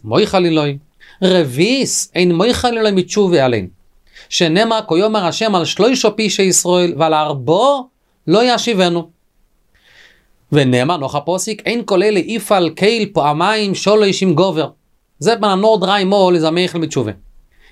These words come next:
איז למעשה דער רייבד זאגט, אז זי מיינט צו זאגן, אז דרי מאל איז המוחל מתשובה אליין אלע עבירות. בפערטן מאל איז יא נאר דער גאנצער סדר, דאס מען געהאט פריער,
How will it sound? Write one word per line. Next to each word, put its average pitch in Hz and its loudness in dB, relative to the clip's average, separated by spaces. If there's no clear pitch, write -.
איז 127 -4
למעשה 147 0
דער 131 0
רייבד 165 0
זאגט, 165 0
אז 131 -4
זי 123 -6
מיינט 190 -2
צו 139 -6
זאגן, 127 -2
אז 120 -4
דרי 196 -2
מאל 220 0
איז 185 2
המוחל 185 0
מתשובה 180 0
אליין 202 -2
אלע 285 2
עבירות. 107 -4
בפערטן 214 0
מאל 254 2
איז 185 -6
יא 190 2
נאר 214 2
דער 202 0
גאנצער 220 -2
סדר, 240 0
דאס 233 -4
מען 214 -2
געהאט 220 -2
פריער, 202 0